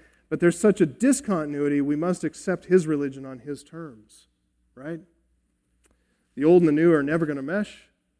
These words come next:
They're never gonna fit together, never work together. There will always be a divide. In fact, that's what, that's exactly what Judaism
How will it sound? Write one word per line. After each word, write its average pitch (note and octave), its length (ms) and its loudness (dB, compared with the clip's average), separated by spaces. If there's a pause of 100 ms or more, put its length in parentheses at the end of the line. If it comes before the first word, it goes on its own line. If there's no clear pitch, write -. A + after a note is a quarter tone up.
(120)
They're C#3 80 -12
never F#3+ 240 4
gonna F3 160 4
fit F#3+ 240 0
together, G3 480 6
never F#3 300 4
work G3 260 6
together. G3+ 400 6
There E3 140 6
will F3+ 100 8
always G#3+ 300 6
be E3+ 100 8
a E3 60 8
divide. D#3+ 420 4
In D#3 80 0
fact, F#3+ 300 2
that's G3+ 240 2
what, G3 260 4 (380)
that's G3+ 180 2
exactly F#3 460 4
what E3+ 180 6
Judaism D#3 680 2